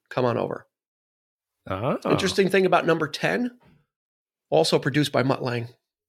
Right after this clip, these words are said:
Speaker 2: Yes, because
Speaker 1: He was married to Shania Twain.
Speaker 2: That's right.
Speaker 1: And,
Speaker 2: There
Speaker 1: and
Speaker 2: you
Speaker 1: Mutt
Speaker 2: go.
Speaker 1: Lange became, like, the producer de, de jour for almost everybody. A, a lot of work. He would
Speaker 2: Mm-hmm.
Speaker 1: continue to work with A C D C.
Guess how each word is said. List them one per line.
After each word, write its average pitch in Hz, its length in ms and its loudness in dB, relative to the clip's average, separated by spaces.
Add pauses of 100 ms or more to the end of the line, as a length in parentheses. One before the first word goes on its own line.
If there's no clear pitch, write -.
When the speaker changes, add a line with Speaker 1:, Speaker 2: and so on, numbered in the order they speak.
(340)
Speaker 2:
Yes, - 440 -8 (220)
because 110 380 -10
Speaker 1:
He 139 80 0
was 127 120 0
married 143 260 2
to 139 60 -4
Shania 131 340 -2
Twain. - 280 -10 (220)
Speaker 2:
That's 120 220 0
right. 180 240 -2 (1200)
Speaker 1:
And, 127 160 -2
Speaker 2:
There 143 80 -2
Speaker 1:
and 127 80 0
Speaker 2:
you 127 40 -2
Speaker 1:
Mutt 160 120 2
Speaker 2:
go. 139 60 0
Speaker 1:
Lange 147 220 4
became, 139 320 -2
like, 127 180 -2
the 127 80 -2
producer 135 520 -6
de, 120 220 -2
de 117 280 -8
jour 127 420 4
for 110 260 -4
almost 143 420 0
everybody. 131 440 -2
A, 113 60 -6
a 117 160 -6
lot 135 200 2
of 151 100 2
work. 165 280 2 (280)
He 165 100 2
would 180 100 6
Speaker 2:
Mm-hmm. 208 80 2
Speaker 1:
continue 160 260 2
to 151 60 0
work 151 160 2
with 139 120 0
A 135 60 -2
C 127 160 -6
D 160 180 -4
C. 170 320 -8